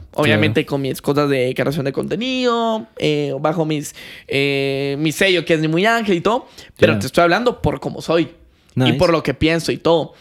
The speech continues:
Speaker 1: No bajo una, un alte-, <laughs> un alter
Speaker 2: Un
Speaker 1: ego,
Speaker 2: alter
Speaker 1: ¿va?
Speaker 2: ego.
Speaker 1: Ajá.
Speaker 2: ¿Y vos qué tal eras en la escuela, bro? Como nunca platicamos, no tengo una sensación de cómo era tu personalidad en el colegio y cómo es ahora. Em,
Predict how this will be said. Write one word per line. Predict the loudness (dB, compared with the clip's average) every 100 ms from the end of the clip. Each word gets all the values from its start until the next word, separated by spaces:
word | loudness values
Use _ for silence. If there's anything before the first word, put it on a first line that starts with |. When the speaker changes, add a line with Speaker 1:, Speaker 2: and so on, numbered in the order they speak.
| -14
Speaker 1:
No | -2 2 4 4
bajo | 2 -2 -4
una, | -4 -2 0 0 0
un | -2 0
alte-, | 0 0 -2
<laughs> | 2
un | 2
alter | 4 4
Speaker 2:
Un | 4
Speaker 1:
ego, | 4 4
Speaker 2:
alter | 4
Speaker 1:
¿va? | 4
Speaker 2:
ego. | 4 2 0 0
Speaker 1:
Ajá. | 0 2 0 -2 0
Speaker 2:
¿Y | 2
vos | 2
qué | 0
tal | 2 2
eras | 4 2 2
en | 2
la |
escuela, | 2 2 2 2
bro? | 2 0
Como | 2
nunca | 0 0
platicamos, | 0 0 -2 0 0 2
no | 0 0
tengo | 0 2 2
una | 2 0
sensación | 0 0 0 0 0 2
de | 2
cómo | 0 0 2
era | 0
tu | -2
personalidad | -2 0 0 0 0 0 0 0 0 0 -2 -4
en | -2
el | -2
colegio | 0 0 0 0 0
y | 0
cómo | 0 0 2 2
es | 0 0
ahora. | 0 0 0 -4 -12 -20 -20 -8
Em, | -2 0 2 0 0 -2 -4